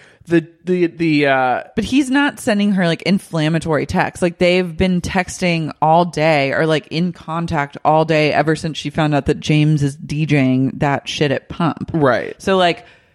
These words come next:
Speaker 2: for him to, like, say that, it's just, like, this is how a conversation would, like, continue to go via text message.
Speaker 1: Yes.
Speaker 2: But everyone else is acting like Carter was texting her, like, abusive or, like, provocative
Speaker 1: Well,
Speaker 2: texts.
Speaker 1: 'cause I think that the, she was being unclear about what exactly was happening. Also, they clearly don't like Carter.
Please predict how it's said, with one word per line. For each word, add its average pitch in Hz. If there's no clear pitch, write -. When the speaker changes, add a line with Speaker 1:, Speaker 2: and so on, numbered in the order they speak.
Speaker 2:
for 180
him 196
to, 185
like, 151
say 170
that, 151
it's 165
just, 175
like, 160
this 165
is 175
how 156
a 143
conversation 147
would, 135
like, 139
continue 143
to -
go 139
via 131
text -
message. -
Speaker 1:
Yes. -
Speaker 2:
But 175
everyone 185
else 185
is 160
acting 151
like 143
Carter 151
was 147
texting 147
her, 156
like, 135
abusive 143
or, 143
like, 139
provocative 139
Speaker 1:
Well, 226
Speaker 2:
texts. -
Speaker 1:
'cause 214
I 214
think 214
that 190
the, 170
she 180
was 147
being 147
unclear 143
about 127
what 123
exactly 131
was 123
happening. 131
Also, 151
they 147
clearly 175
don't 139
like 104
Carter. 90